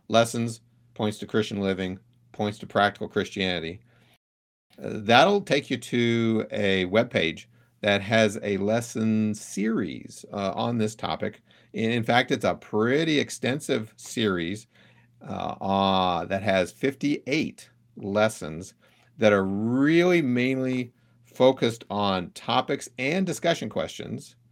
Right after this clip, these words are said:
focusing on teenagers and practical guidance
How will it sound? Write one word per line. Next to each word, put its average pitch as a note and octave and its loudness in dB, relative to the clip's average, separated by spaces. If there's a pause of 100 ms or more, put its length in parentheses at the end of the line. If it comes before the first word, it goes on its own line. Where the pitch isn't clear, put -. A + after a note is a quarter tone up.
(160)
focusing A#2 0
on F#2 0
teenagers C#3 -2 (380)
and F#2+ 0
practical A#2 0 (400)
guidance G#2+ 2